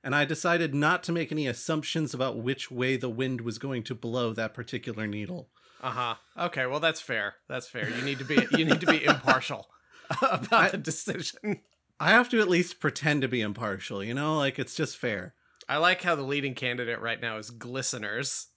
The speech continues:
Speaker 2: Goblins and Growlers <laughs> listeners, which sounds like everybody just left the gym without taking a shower.
Speaker 1: I mean, I, think about it, though. Like, you don't wanna sweat. You wanna glisten.
Speaker 2: Uh-huh.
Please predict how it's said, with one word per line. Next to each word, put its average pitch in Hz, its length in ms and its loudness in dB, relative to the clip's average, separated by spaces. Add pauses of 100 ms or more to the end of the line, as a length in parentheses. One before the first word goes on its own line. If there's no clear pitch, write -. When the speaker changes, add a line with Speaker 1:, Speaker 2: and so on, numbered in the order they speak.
(120)
Speaker 2:
Goblins 143 480 2
and 135 140 -4
Growlers 135 500 6
<laughs> 127 60 4
listeners, 120 720 -2 (340)
which 143 140 -4
sounds 170 400 4
like 156 160 6
everybody 139 440 2
just 127 220 -8
left 131 320 -4
the 123 80 -6
gym 123 360 0
without 359 400 4
taking 143 300 4
a 123 80 4
shower. 117 560 0 (2500)
Speaker 1:
I 190 100 6
mean, 214 320 6 (160)
I, 190 200 6 (260)
think 240 240 0
about 123 240 4
it, 110 140 -2
though. 113 180 2
Like, 117 500 -2 (240)
you 165 180 0
don't 240 140 2
wanna 165 220 2
sweat. 151 500 -2 (100)
You 143 160 -6
wanna 135 200 -2
glisten. 101 760 -4 (120)
Speaker 2:
Uh-huh. 117 400 -4